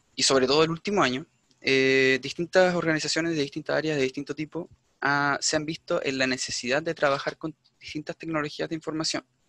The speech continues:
Esto se da porque distintas organizaciones que están en crecimiento empiezan a trabajar con mayor cantidad de datos y la necesidad de analizar estos datos y de almacenarlos también. En general,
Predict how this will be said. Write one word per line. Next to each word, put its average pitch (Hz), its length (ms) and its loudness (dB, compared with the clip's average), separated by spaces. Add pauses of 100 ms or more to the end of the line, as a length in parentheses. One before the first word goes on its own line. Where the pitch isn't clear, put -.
(1400)
Esto 160 280 -2
se 156 140 2
da 165 140 4
porque 131 720 -2
distintas 143 420 -6
organizaciones 160 520 -2
que - 60 -14
están 139 180 -8
en 143 60 -8
crecimiento 160 640 -10
empiezan 151 580 -8
a 135 80 -6
trabajar 135 500 -4 (140)
con 127 340 -8
mayor 131 220 -4
cantidad 160 320 -8
de 160 60 -4
datos 175 520 -8
y 127 880 -14 (120)
la 135 120 -4
necesidad 135 480 -4
de 143 200 2
analizar 127 500 2
estos 165 240 -4
datos 175 600 0
y 131 100 0
de 127 60 6
almacenarlos 127 580 0
también. - 260 -8 (960)
En 131 80 -4
general, 180 460 0